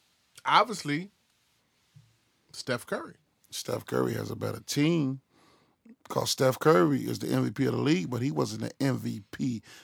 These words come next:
Speaker 2: of the finals. Andre Iguodala was the M V P of the finals. And look at LeBron numbers. LeBron numbers were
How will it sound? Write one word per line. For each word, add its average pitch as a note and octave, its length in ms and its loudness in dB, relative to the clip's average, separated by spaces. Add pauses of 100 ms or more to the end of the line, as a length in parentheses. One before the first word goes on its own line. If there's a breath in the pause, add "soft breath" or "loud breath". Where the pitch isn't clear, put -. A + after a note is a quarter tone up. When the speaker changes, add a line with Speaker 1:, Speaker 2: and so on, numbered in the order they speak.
(220 soft breath)
Speaker 2:
of A#2+ 260 0 (160)
the A2+ 100 -14
finals. - 880 -6 (540)
Andre A#2+ 420 2
Iguodala A2+ 680 -4
was - 380 -14
the C3 120 -20 (140)
M A2 120 -4
V G2+ 120 -12
P - 260 -14
of - 180 -14
the E2 100 -20
finals. - 800 -8 (1600)
And - 360 -2 (240 soft breath)
look D3+ 220 2
at D#3 60 2
LeBron D3 540 6
numbers. - 640 -2 (100)
LeBron B2 580 2
numbers D3+ 440 0
were A2+ 240 -6